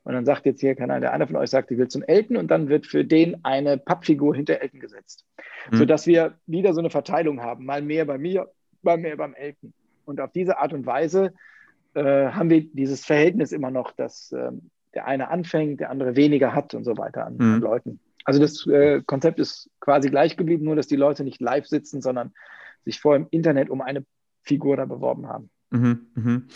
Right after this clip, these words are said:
Speaker 2: Wobei man ja sagen muss, dass in den Serien, die ich zumindest gesehen hab, bei dir immer deutlich mehr Leute saßen als beim
Speaker 1: Ja,
Speaker 2: Elton.
Speaker 1: das hat sich auch nicht verändert jetzt, weil die
Speaker 2: Mhm.
Speaker 1: ist halt so.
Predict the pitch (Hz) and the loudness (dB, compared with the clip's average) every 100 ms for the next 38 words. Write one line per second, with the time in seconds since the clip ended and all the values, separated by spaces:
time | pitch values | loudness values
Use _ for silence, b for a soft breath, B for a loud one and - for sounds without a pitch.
0 | B B B 120 117 123 123 117 120 120 | B B B -2 2 4 2 0 0 0
1 | 120 117 113 113 - 110 107 107 120 117 | 0 -2 -8 -8 -4 -2 -2 -2 -2 -2
2 | 107 - - 113 101 - 104 104 104 120 | -4 -6 -4 -4 -4 -6 -4 -4 -4 -6
3 | 131 b b b - 110 107 117 113 110 | -8 b b b -6 -6 -2 -2 -2 -4
4 | 104 101 104 - 101 101 107 107 101 - | -4 -4 -6 -6 -8 -6 -6 -8 -10 -10
5 | - - - 110 113 147 185 139 196 202 | -12 -16 -12 -10 0 2 4 2 0 -2
6 | 175 - - - 160 147 180 180 160 165 | -6 -6 -20 -10 -8 -6 -4 -4 -2 -2
7 | 135 123 117 - - 120 127 127 131 123 | -4 -4 -10 -10 -18 -14 -12 -12 -10 -10
8 | - 131 139 143 - - 147 135 117 - | -10 -6 -2 -2 -4 -8 -6 -4 -4 -6
9 | 110 | -10